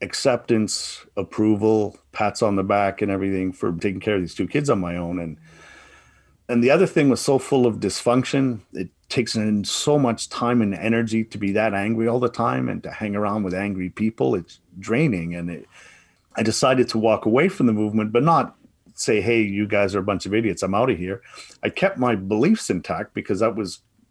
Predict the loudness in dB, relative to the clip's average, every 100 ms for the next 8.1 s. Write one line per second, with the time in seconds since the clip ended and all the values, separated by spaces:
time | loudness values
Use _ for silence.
0 | -18 -4 2 2 2 -2 -2 -2 -4 -6
1 | -8 -2 2 2 0 -2 -4 -4 -2 0
2 | 2 2 2 0 0 2 2 0 0 0
3 | 0 -2 -6 0 0 0 -2 -8 -20 _
4 | 2 4 4 0 -4 -10 -14 _ _ _
5 | _ -12 -6 -6 -2 -2 0 0 0 -2
6 | -2 -2 -4 0 2 2 0 -2 -2 -2
7 | -4 -2 0 0 0 0 0 2 2 0
8 | -2